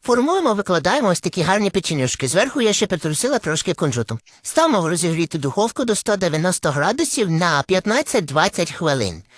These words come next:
Через скло можемо трошки подивитися, як наші печенюшки запікаються. Дивіться,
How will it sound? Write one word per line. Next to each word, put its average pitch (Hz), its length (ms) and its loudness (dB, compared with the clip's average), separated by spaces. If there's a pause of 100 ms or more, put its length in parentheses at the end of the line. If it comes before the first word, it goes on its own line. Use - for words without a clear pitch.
(840)
Через 185 320 0
скло 262 280 2
можемо 196 440 2
трошки 170 460 0
подивитися, 143 800 -2
як 139 360 0
наші 131 300 0
печенюшки 190 840 -2
запікаються. 131 960 -2 (100)
Дивіться, 127 540 -4